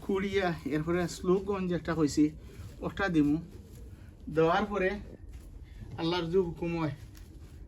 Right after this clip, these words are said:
ono ডেঙ্গা already আমি এ, সেরা করে লইছি। এটা গড় রইছে। আপনারা যদি ডেঙ্গা, এ, রুইন না, তো এখন যে কোনো একটা ফটোর মাঝে দিয়া রাখি দেন যেন। তো গাছ উঠি দিব।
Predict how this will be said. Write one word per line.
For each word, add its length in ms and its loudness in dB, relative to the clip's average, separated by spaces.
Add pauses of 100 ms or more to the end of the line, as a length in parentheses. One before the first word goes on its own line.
(240)
ono 160 0 (540)
ডেঙ্গা 360 2
already 320 4
আমি 160 -2 (720)
এ, 20 2 (460)
সেরা 320 4
করে 200 4
লইছি। 280 -2 (560)
এটা 120 -2 (100)
গড় 180 6 (120)
রইছে। 280 0 (580)
আপনারা 340 0
যদি 220 -4
ডেঙ্গা, 320 2
এ, 40 -4 (920)
রুইন 260 8
না, 140 4
তো 140 2
এখন 160 0 (240)
যে 120 8
কোনো 180 -2
একটা 160 -4 (680)
ফটোর 320 6
মাঝে 240 4
দিয়া 200 4
রাখি 220 -2
দেন 180 2
যেন। 140 -2 (640)
তো 80 -2 (600)
গাছ 280 4
উঠি 220 -4
দিব। 120 4